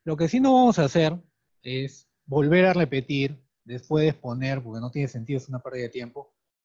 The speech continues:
qué resultado mencionó, que eso es pérdida de tiempo. Para eso tenemos que estar atentos, para eso tenemos que ver también, ¿no? Ver y escuchar, perdón, ¿no?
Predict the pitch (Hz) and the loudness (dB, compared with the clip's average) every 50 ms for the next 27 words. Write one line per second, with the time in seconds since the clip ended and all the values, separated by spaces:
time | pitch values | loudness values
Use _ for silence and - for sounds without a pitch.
0 | _ _ _ _ _ _ - 151 143 143 151 143 - 135 120 110 - 139 135 139 | _ _ _ _ _ _ -4 -2 -2 -2 -2 -4 -4 -4 -6 -2 0 0 0 0
1 | 135 120 113 - - 120 110 113 127 156 160 165 170 165 151 131 143 131 117 113 | 0 -2 -4 -6 -8 -10 -8 -6 -2 0 2 2 2 2 0 0 -2 -4 -4 -4
2 | _ _ 147 139 - 185 - - - 185 180 190 170 139 127 120 196 190 151 113 | _ _ -18 -12 -10 -10 -10 -6 -6 -4 -2 0 0 0 -2 -2 -4 -4 -4 -6
3 | 117 110 - 127 139 165 - - 180 - 147 160 170 180 - - 139 - - 156 | -8 -8 -6 -6 -6 -4 -4 -6 -4 -2 0 0 2 0 0 -2 -4 -4 -2 -2
4 | 156 143 131 - 196 160 120 107 - _ _ _ _ _ _ _ _ - 127 131 | -2 -2 -2 -2 -2 -2 -4 -4 -10 _ _ _ _ _ _ _ _ -10 -6 -4
5 | 147 156 175 - 143 139 147 165 160 - - 135 131 170 208 196 143 110 101 _ | -2 -2 -2 -2 -2 0 0 0 -2 -2 -2 0 2 4 4 4 4 2 -2 _
6 | _ _ _ - 117 113 117 120 143 139 117 104 101 110 151 180 175 143 127 127 | _ _ _ -8 -6 -6 -4 -2 -2 -2 -2 -2 -4 -6 -6 -4 -4 -4 -4 -6
7 | - 170 160 160 165 196 214 226 196 185 175 151 - - 135 123 - - 233 208 | -6 -6 -4 0 2 2 4 4 4 4 2 2 0 -4 -8 -6 -2 0 0 0
8 | 160 113 - 123 107 107 110 104 98 98 113 156 180 - | 0 -2 -6 -8 -14 -14 -14 -16 -16 -18 _ -20 -20 -20